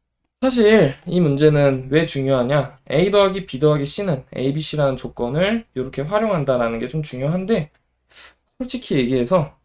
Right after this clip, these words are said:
이렇게 쓰는 문제를 이거 빼고 본 적이 없어요. 하지만 뭐 알아두면 좋을 거다.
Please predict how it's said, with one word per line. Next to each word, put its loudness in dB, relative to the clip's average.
이렇게 -4
쓰는 -6
문제를 -4
이거 -8
빼고 -4
본 -8
적이 -2
없어요. -8
하지만 -4
뭐 -8
알아두면 -4
좋을 -8
거다. -8